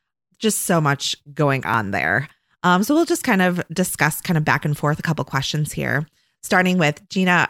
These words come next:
can you think of a time that you felt an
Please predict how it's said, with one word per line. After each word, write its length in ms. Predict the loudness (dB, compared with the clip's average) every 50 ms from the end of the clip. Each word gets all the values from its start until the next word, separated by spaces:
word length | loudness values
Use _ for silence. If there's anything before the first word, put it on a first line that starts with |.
| -4 -2
can 160 | -2 0 2
you 160 | 2 0 0
think 180 | 0 0 -2 0
of 80 | 0
a 80 | 0 0
time 640 | -2 -2 0 2 2 2 2 2 2 0 0 -2 -4 _ -20 -20 -20 _ _ _ _ _ _ -6 _
that 140 | -2 0
you 180 | 2 2 2 0
felt 380 | 0 2 2 2 2 2 2 0
an 120 | 0 0